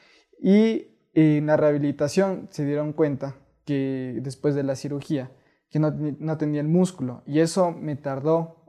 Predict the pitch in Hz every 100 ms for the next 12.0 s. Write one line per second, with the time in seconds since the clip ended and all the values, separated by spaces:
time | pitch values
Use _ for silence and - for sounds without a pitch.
0 | - 139 131 - _ 139 139 135 139 135
1 | 175 170 151 165 165 156 139 131 131 135
2 | 123 _ _ 139 131 135 123 110 110 -
3 | _ _ _ _ _ - 131 135 139 156
4 | 147 131 143 196 180 151 147 - _ _
5 | _ _ _ _ 135 131 151 156 156 180
6 | 170 180 180 175 180 170 139 131 131 156
7 | 156 160 156 - - 131 139 143 143 143
8 | 139 139 139 131 147 143 139 135 139 170
9 | 160 147 - 165 165 165 170 165 170 196
10 | 240 226 190 180 151 135 135 135 135 131
11 | - - 135 143 135 127 156 151 151